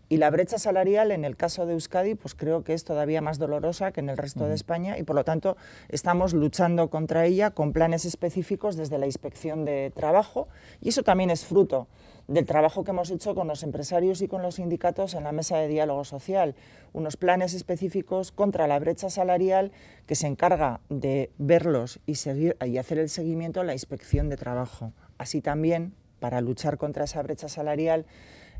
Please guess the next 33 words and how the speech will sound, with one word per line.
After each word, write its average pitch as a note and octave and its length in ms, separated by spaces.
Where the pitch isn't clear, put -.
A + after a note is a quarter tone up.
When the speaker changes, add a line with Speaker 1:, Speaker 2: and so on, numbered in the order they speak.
Speaker 1:
hay D#3 180
un D#3 80
acuerdo D3 460
de C3 100
la B2+ 100
mesa C#3 280
de D3+ 160
diálogo D3+ 500
por C3 200
el B2+ 140
cual D#3 300
los C#3 220
empresarios C#3+ 760
están C#3 300
obligados C3+ 480
a - 20
hacer C3+ 220
planes C#3 440
de C3+ 80
igualdad B2+ 480
en B2+ 100
las B2+ 180
empresas F#3+ 640
y F3+ 220
desde C3 240
el D3+ 60
gobierno D#3 640
controlamos D3+ 640
que - 100
esos C#3 200
planes C#3+ 340
de D3 60
igualdad D#3 500